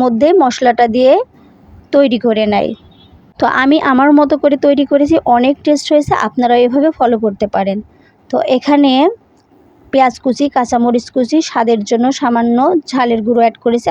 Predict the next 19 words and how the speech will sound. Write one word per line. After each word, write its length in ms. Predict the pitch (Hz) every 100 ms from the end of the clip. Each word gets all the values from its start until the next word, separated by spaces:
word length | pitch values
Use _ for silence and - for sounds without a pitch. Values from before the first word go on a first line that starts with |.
| 254
আপনারা 260 | 247 233 226
চাইলে 260 | 240 226 233 226
কাঁচামরিচ 440 | 233 233 226 233 226
দেওয়ার 160 | 226 220
কারণে 220 | 233 247 285
ঝালের 240 | - 240 226
গুঁড়োটা 280 | 220 233 220 233 226
স্কিপ 220 | - 254 -
করতে 200 | 269 302
পারেন 380 | 311 311 349 - 254
এবং 180 | 220 233 320 415 - - _ _ - - _ _ _ _ _ _ _
হাফ 200 | 233 233 -
চা 80 | 233
চামচ 320 | 240 247 370 - - _ - - _ -
গরম 320 | 247 247 233 226
মশলা 320 | 226 - 247 220
গুঁড়ো 200 | 240 262 -
অ্যাড 180 | 220 -
করেছি। 400 | 226 208 190 -